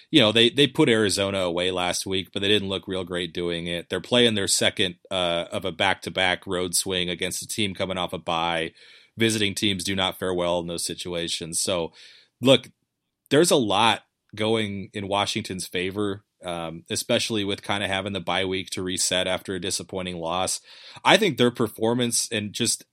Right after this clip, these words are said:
how prepared they look and their, their ability to adjust to what U C L A wants to do to them on both sides of the ball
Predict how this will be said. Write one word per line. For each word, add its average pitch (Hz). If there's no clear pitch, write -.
how 139
prepared 110
they 127
look 123
and 95
their, 98
their 107
ability 113
to 110
adjust 101
to 101
what 101
U 104
C 107
L 98
A 107
wants 104
to 101
do 92
to 107
them 104
on 98
both 101
sides 104
of 92
the 92
ball 95